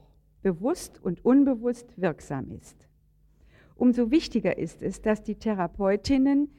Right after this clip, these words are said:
sich nicht so definieren. Die Spur des Soziologischen heißt, wie sind wir geworden durch Erwartungen der Eltern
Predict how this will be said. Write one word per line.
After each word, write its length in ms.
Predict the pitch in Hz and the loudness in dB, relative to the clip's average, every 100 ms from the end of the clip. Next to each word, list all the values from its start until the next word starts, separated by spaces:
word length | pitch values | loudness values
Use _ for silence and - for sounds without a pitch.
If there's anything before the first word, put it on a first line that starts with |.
| _ | _
sich 380 | - 196 262 - | -4 0 0 0
nicht 380 | 254 285 285 - | 4 4 2 -6
so 260 | - 196 147 | -2 0 0
definieren. 920 | 175 160 - 151 151 143 131 - - _ _ _ _ _ _ _ _ _ _ - | -4 -6 -6 -6 -6 -8 -10 -14 -18 _ _ _ _ _ _ _ _ _ _ -8
Die 100 | 226 | -8
Spur 360 | - - 302 | -8 -6 -2
des 180 | 285 240 | 0 0
Soziologischen 1000 | 233 220 - 190 190 214 240 285 294 262 | 0 -2 -4 -4 0 -2 -2 -6 -4 -2
heißt, 360 | 262 262 262 - | -2 -2 -4 -12
wie 120 | - 175 | -10 -6
sind 300 | 175 160 - | -4 -4 -6
wir 120 | 151 | -8
geworden 680 | 147 143 180 226 247 269 269 | -6 -4 -2 0 0 -2 -2
durch 240 | 185 - | -8 -10
Erwartungen 720 | 147 139 170 208 - 220 196 | -12 -8 -6 -6 -4 -4 -4
der 180 | 160 135 | -8 -8
Eltern 540 | 139 170 196 247 247 | -4 -4 -4 -4 -4